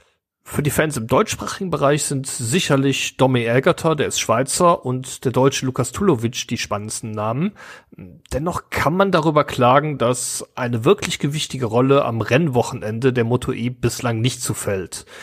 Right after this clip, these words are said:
Was sind denn deiner Meinung nach die Gründe dafür, dass die Serie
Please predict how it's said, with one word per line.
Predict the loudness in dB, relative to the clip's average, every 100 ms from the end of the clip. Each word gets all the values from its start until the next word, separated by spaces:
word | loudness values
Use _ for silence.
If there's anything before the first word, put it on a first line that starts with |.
| -16 -2
Was | 0 0
sind | 2
denn | 2
deiner | 4 4 4
Meinung | 4 4 2
nach | 2
die | 0
Gründe | 2 4 4
dafür, | 2 0 -2 2 2
dass | 2 -2
die | -4
Serie | -2 2 2 4 4